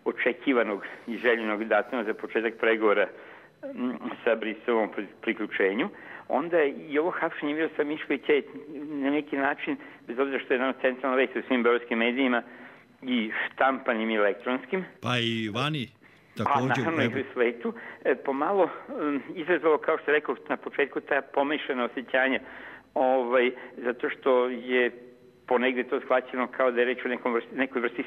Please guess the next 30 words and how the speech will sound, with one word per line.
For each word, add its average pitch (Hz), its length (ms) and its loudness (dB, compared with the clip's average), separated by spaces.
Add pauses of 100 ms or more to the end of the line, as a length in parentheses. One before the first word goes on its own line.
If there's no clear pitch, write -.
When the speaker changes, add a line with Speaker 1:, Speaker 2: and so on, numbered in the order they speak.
Speaker 1:
spina, 143 300 2 (340)
odnosno 123 320 2
da 117 60 2
je 123 60 4
on 123 60 2
možda 123 220 -2
mogao 123 260 0
biti 120 260 -6 (240)
priveden, 113 480 0
uhapšen, 113 380 -4
kako 110 200 2
hoćete, 117 380 -2
nekoliko 120 380 0 (460)
dana 110 480 0
ili 113 120 -2
nedelja 110 420 0
ranije 131 460 0 (320)
ili 120 140 4
nekoliko 120 540 0
dana 113 440 -4
ili 117 140 -2
nedelja 113 340 0
kasnije, 135 560 -2 (320)
teško 120 240 0
da 127 60 4
su - 220 -6
se 127 140 -4
sada 151 220 2
baš 127 160 2 (180)
stekli, 135 380 2